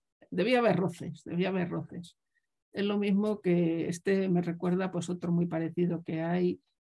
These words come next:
eh, lo de echar en la era juntos o algo así, ahora no lo recuerdo bien, pero bueno, mm, lo uno se refiere a la labor de, de cuando uno es coyuntero o tiene uno la viña al lado del otro, con, con, con,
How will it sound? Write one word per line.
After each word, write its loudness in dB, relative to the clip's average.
eh, -2
lo -2
de -2
echar 0
en 4
la 0
era 2
juntos -2
o -4
algo -6
así, -6
ahora 0
no 0
lo 4
recuerdo 0
bien, 6
pero 0
bueno, 0
mm, 0
lo 0
uno 4
se -2
refiere 2
a 2
la 2
labor 2
de, -2
de -4
cuando 4
uno 4
es -2
coyuntero 4
o 2
tiene 2
uno 2
la 0
viña 4
al 2
lado 2
del 2
otro, 0
con, -2
con, -4
con, 4